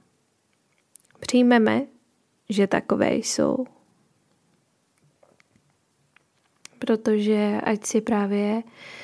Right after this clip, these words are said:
v jakékoliv životní fázi,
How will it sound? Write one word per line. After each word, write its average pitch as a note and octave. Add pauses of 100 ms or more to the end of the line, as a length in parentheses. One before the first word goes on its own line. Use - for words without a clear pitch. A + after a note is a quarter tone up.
(440)
v B3
jakékoliv A#3+
životní A#3
fázi, A3